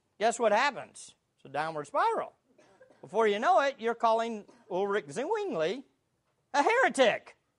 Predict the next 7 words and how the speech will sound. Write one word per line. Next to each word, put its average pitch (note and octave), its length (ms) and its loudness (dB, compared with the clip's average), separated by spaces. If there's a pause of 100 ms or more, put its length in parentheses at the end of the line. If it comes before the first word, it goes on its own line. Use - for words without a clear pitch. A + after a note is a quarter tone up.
(2000)
You C3 80 -16
get D3+ 220 -4
it? C4+ 160 -4 (1160)
It's - 100 -10
the E4+ 60 -6
same B3 500 2
thing. E4 420 0